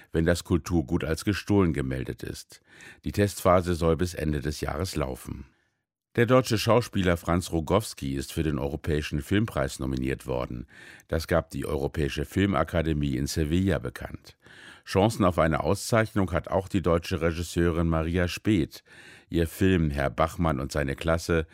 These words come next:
ist als bester europäischer Dokumentarfilm nominiert. Als bester Spielfilm ist unter anderem The Father im Rennen.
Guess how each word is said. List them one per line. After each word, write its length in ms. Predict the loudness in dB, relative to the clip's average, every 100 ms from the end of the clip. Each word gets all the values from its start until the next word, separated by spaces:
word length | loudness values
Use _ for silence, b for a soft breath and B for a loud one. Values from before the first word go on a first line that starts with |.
| B -8
ist 220 | -4 0
als 160 | 0 0
bester 380 | -4 -2 -4
europäischer 600 | -2 -4 -4 -4 -2 -2
Dokumentarfilm 920 | -2 -2 0 0 0 0 -2 -2 -6 -6
nominiert. 640 | -8 -8 -8 -8 -12 -20 _ B B B B B B B
Als 200 | -6 0
bester 300 | 0 2 0
Spielfilm 680 | 0 0 0 0 2 2 2
ist 180 | 0 -2
unter 280 | -4 -2 0
anderem 500 | 2 2 2 0 -2 -4
The 100 | -2
Father 520 | 2 2 2 2 -2
im 100 | -4
Rennen. 400 | -4 -4 -6